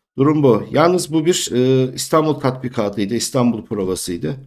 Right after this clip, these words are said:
Başarıya ulaştı. Esas amaç C H P'nin genel merkeze, e, el koymak. On beş Eylül'de, e, mahkeme var. Karar çıkacak. Öncesinde de karar çıkabilir. Bu mutlak, e, butlan denen, e, C H P yönetiminin görevden uzaklaştırılması ve kayyum atanması, bir çağrı heyeti atanması.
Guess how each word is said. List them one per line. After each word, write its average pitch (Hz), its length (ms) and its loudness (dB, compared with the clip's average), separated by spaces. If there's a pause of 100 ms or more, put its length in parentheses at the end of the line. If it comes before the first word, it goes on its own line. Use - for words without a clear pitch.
Başarıya 123 380 -2
ulaştı. 120 500 -2
Esas 120 580 -4
amaç 120 460 -6 (360)
C 131 140 0
H 104 80 2
P'nin 127 160 -2
genel 113 220 2
merkeze, 110 640 -2 (120)
e, 98 60 -6 (300)
el 92 140 -6
koymak. 95 460 -6 (400)
On 160 240 4
beş 135 180 2
Eylül'de, 110 720 0
e, 117 40 2
mahkeme 120 540 0
var. 95 300 -6 (100)
Karar 117 300 -2
çıkacak. 117 320 -8
Öncesinde 127 580 2
de 101 260 0 (300)
karar 101 220 0
çıkabilir. 117 420 -2
Bu 117 80 2
mutlak, 117 680 0
e, 98 220 -2
butlan 101 400 -4
denen, 110 340 -2 (480)
e, 101 220 2
C 104 160 0
H 107 80 -2
P 120 100 0
yönetiminin 101 340 -2
görevden 101 300 0
uzaklaştırılması 101 960 -4
ve 147 100 -4
kayyum 135 360 2
atanması, 104 540 -6
bir 117 60 -2
çağrı 113 340 -2
heyeti 101 300 -2
atanması. 95 600 -6